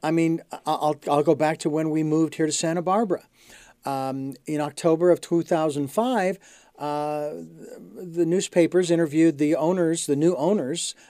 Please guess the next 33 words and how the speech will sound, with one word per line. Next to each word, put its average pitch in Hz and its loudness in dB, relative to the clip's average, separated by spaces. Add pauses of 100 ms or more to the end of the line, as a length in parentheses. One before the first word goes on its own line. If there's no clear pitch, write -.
(140)
of 147 -2
the 147 0
radio 220 6
station 143 2
I 123 -2
was 120 -6
working 113 -6
for. 110 -10
Now, 135 -2
we 185 2
were 185 4
Air 165 2
America 147 -2
Phoenix, 226 0
very 120 -4
progressive, 190 2 (300)
politically 151 4
speaking. - -2 (560)
And, 165 2
uh, 156 0
it 170 4
w-, 190 0
the, 170 2
the 156 -4
station 190 2
was 151 0
bought 139 0
by 147 0
a, 147 0
a 147 -6
conservative 175 2 (500)
Christian 180 0
consortium. 202 2